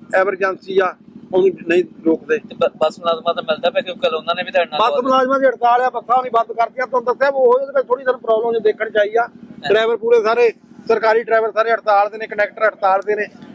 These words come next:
Speaker 1: ਕਿਉਂਕਿ ਡਰਾਈਵਰਾਂ ਦੇ ਖਿਲਾਫ ਜਿਹੜਾ ਬਹੁਤ ਮਾੜਾ ਕਾਨੂੰਨ ਸਰਕਾਰ ਨੇ ਲਿਆਂਦਾ। ਮੋਦੀ ਸਰਕਾਰ ਤਾਂ ਇਹ ਗੱਲ ਕਹਿੰਦੀ ਸੀ, "ਪੰਦਰਾਂ ਲੱਖ ਤੁਹਾਡੇ ਖਾਤਿਆਂ 'ਚ ਪਾਵਾਂਗੇ।" ਅੱਜ ਪੰਦਰਾਂ ਲੱਖ ਖਾਤਿਆਂ 'ਚ ਪਾਉਣ ਦੀ ਬਜਾਏ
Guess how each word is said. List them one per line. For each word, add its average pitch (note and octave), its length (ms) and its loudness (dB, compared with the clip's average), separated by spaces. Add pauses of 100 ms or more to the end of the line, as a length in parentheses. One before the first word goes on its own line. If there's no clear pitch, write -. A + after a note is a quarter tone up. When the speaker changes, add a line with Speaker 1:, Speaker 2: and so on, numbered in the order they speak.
Speaker 1:
ਕਿਉਂਕਿ C4+ 220 2
ਡਰਾਈਵਰਾਂ B3 400 2
ਦੇ D4+ 80 2
ਖਿਲਾਫ B3+ 280 0
ਜਿਹੜਾ C#4+ 160 0
ਬਹੁਤ C#4 280 0
ਮਾੜਾ A#3 340 0
ਕਾਨੂੰਨ C4+ 300 -8
ਸਰਕਾਰ A#3 380 0
ਨੇ B3 100 -2
ਲਿਆਂਦਾ। G#3+ 420 0 (380)
ਮੋਦੀ A#3 220 4
ਸਰਕਾਰ C#4+ 380 0
ਤਾਂ D4 120 2
ਇਹ C#4+ 60 2
ਗੱਲ D4 160 0
ਕਹਿੰਦੀ C#4+ 260 -4
ਸੀ, D#4 120 -6
"ਪੰਦਰਾਂ C#4 400 0
ਲੱਖ C#4+ 140 2
ਤੁਹਾਡੇ C#4 240 0
ਖਾਤਿਆਂ A#3 340 -2
'ਚ - 20 -8
ਪਾਵਾਂਗੇ।" B3+ 380 0 (400)
ਅੱਜ D4 100 -6
ਪੰਦਰਾਂ C4+ 400 0
ਲੱਖ D4+ 160 0 (100)
ਖਾਤਿਆਂ A#3 340 0
'ਚ C#4+ 60 -2
ਪਾਉਣ C#4+ 200 2
ਦੀ C#4 120 -6
ਬਜਾਏ B3+ 360 2